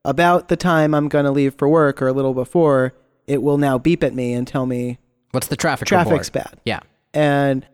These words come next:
Speaker 1: things like that. If I look at my phone after I have gone to a movie,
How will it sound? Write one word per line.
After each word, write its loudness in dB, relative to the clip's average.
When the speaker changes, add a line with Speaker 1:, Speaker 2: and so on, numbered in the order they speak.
Speaker 1:
things 0
like -2
that. -4
If -6
I 2
look 0
at 2
my -2
phone 0
after -2
I 2
have 0
gone 0
to -2
a 0
movie, 2